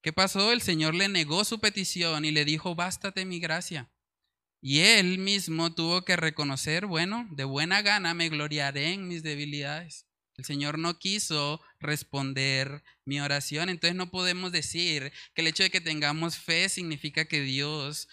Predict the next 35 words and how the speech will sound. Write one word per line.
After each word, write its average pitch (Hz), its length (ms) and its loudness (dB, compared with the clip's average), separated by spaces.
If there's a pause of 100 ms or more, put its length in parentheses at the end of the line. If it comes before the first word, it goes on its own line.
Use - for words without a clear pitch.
(200)
va 139 80 2
a - 80 -8
cumplir 151 640 -4
todo 147 400 -4
lo 131 160 -8
que 135 100 -8
le 131 140 -6
pedimos. 135 640 -8 (260)
También 143 420 2
vemos 175 360 4
en 165 120 -2
algunas 156 400 -2
ocasiones 165 680 0
que - 120 -4
el 156 60 -4
Señor 151 340 -2
no 180 140 0
responde 175 540 -2
sí, 160 460 -2 (380)
no 175 120 2
responde 170 540 2
no, 156 520 0 (340)
pero 170 180 -4
responde, 170 400 -6
"Espera, 185 640 -4 (500)
todavía 156 320 -2
no 175 60 -2
es 175 100 -4
el 185 140 -8
tiempo". 175 440 -6 (560)
Vamos 185 180 0
a 196 60 4
Romanos 175 640 4
capítulo 151 600 0
uno, 170 380 -2